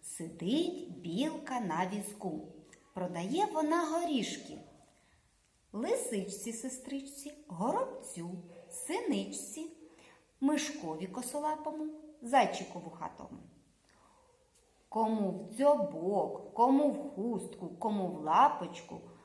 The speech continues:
всі, всі принесуть гостинці в хаточку. Ну що, пальчики ми приготували і можемо розпочинати свою роботу. Спочатку беремо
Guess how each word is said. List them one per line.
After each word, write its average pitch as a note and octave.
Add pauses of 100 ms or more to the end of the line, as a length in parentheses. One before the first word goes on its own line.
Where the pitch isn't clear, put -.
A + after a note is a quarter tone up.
(400)
всі, - (640)
всі -
принесуть F3 (300)
гостинці G#3+
в -
хаточку. - (1120)
Ну G3+
що, E3
пальчики F3+
ми E3+
приготували G#3 (440)
і - (120)
можемо F4
розпочинати C#4+
свою A3+
роботу. E3+ (1300)
Спочатку -
беремо A3+